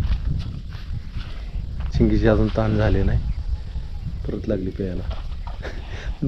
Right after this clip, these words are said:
पुढं गाई जातील म्हणून तिने पटकन आवर्त घेतलं.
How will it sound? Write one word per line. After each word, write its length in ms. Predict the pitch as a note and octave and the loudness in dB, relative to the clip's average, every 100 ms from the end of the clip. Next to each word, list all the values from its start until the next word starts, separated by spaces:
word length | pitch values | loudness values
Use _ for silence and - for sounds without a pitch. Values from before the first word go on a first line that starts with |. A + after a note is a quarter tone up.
| - | 2
पुढं 200 | D3 D3+ | 8 8
गाई 180 | E3 D#3+ | 10 8
जातील 320 | D#3+ D3+ D#3+ | 6 6 8
म्हणून 280 | D#3 D3+ D#3+ | 8 10 8
तिने 260 | D#3 D#3 D#3 | 10 10 8
पटकन 400 | D3+ D3 - D#3 | 8 4 6 8
आवर्त 360 | D3+ D3+ B2+ | 10 8 8
घेतलं. 320 | C3+ C3 A2+ | 8 6 4